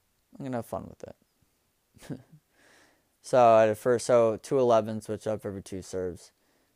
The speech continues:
And we went over some rules. I played. I won. Closer than I'd like. It was, it was, it was a little off, right? I was, I won eleven to, uh, s-,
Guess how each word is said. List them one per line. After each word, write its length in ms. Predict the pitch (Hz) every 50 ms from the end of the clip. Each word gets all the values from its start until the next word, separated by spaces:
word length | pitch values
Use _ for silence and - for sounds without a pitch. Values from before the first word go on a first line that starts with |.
| _
And 120 | - 120 110
we 100 | 110 107
went 160 | 107 110 107
over 140 | 107 107 107
some 200 | - - 104 104
rules. 280 | 104 107 107 104 95
I 60 | 98 98
played. 440 | - - 127 123 131 135 127 131 123 - _ _ _ _ _ _ _ _ _ _ _ _ _ _ _ _ _ _ _ _ _ _ _ _ _ _ _ _ _ _ _ -
I 80 | - 92
won. 440 | 101 110 113 113 120 127 131 131 - _ _ _ _ _ _ _ _ _ _ _ _ _ _ _ _ _ _ _ _ -
Closer 320 | - 196 240 359 - 247
than 160 | 226 226 208 190
I'd 140 | 170 147
like. 320 | 127 123 113 85 76 - -
It 80 | 120
was, 420 | 123 123 117 110 117 - - - - -
it 80 | - 117
was, 320 | 113 113 113 117 113 107
it 60 | 113 113
was 160 | 113 117 120
a 40 | 120
little 260 | 127 127 127 120 -
off, 440 | - 107 101 90 80 65 - - -
right? 220 | 107 104 104 104
I 80 | 104 104
was, 380 | 101 98 95 - - - - _ _ _ _ _ _ _ _ _ _ _ _ _ _ _ _ _ -
I 60 | -
won 340 | 107 107 113 113 110 107 107
eleven 480 | 87 85 104 107 107 107 107 110 107 104
to, 420 | - - 110 110 110 107 107 104
uh, 320 | 98 87 85 80 76 76 104 107 -
s-, 1000 | - - - - - - - - - - - - - - - - - - - -